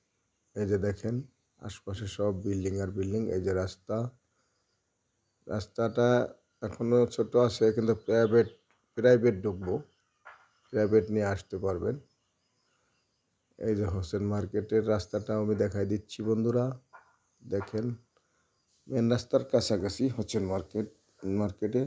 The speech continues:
জায়গাটা, পাঁচ কাঠার প্লটটা। যারা অ্যাপার্টমেন্ট করেন তারাও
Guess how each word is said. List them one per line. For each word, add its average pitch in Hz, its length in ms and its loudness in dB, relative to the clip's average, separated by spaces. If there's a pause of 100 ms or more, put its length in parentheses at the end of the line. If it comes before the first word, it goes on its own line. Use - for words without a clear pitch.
(500)
জায়গাটা, 101 400 0 (960)
পাঁচ 98 140 -4 (100)
কাঠার 98 340 -2
প্লটটা। 101 440 -2 (1600)
যারা 104 420 -2 (720)
অ্যাপার্টমেন্ট 123 580 4 (120)
করেন 110 240 6 (360)
তারাও 107 260 2